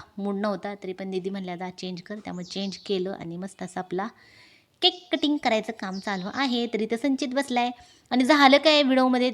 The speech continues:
आता दीदींना मी दिला होता कॅमेरा, अं, म्हणजे व्हिडिओ काढायसाठी, तर त्यांनी उभा व्हिडिओ काढला आणि उभा व्हिडिओ काढल्यामुळं थोडंसं तुम्हाला दिसायला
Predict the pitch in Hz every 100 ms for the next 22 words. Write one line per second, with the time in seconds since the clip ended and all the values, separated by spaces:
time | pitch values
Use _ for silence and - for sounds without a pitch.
0 | 190 208 208 226 226 233 226 214 214 214
1 | 208 220 196 180 180 214 - - 175 170
2 | 165 165 175 175 180 170 175 233 - 247
3 | 277 262 254 226 277 269 262 262 247 233
4 | 214 190 185 196 277 294 269 247 233 202
5 | 196 202 262 - - _ - _ _ _
6 | _ - 294 294 294 311 294 294 294 302
7 | - 247 240 233 240 233 233 233 240